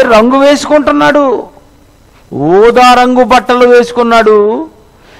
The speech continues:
సన్నపు నార వస్త్రములు." అబ్బబ్బబ్బా, అసలు నీ షర్టుకున్నటువంటి దారం ఏ దారం? <laughs> ఏంటండి ఆయన?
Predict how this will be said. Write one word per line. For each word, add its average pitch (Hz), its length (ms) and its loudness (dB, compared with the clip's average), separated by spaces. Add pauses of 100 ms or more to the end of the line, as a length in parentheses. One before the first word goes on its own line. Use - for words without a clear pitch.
(720)
సన్నపు 302 1040 -4
నార 285 440 2
వస్త్రములు." 277 800 -2
అబ్బబ్బబ్బా, 226 760 0
అసలు 180 480 -2
నీ 262 320 -2
షర్టుకున్నటువంటి 247 1400 -2
దారం 202 720 2
ఏ 226 400 0
దారం? 277 720 2 (3500)
<laughs> - 20 -6
ఏంటండి 82 580 -6
ఆయన? - 280 -20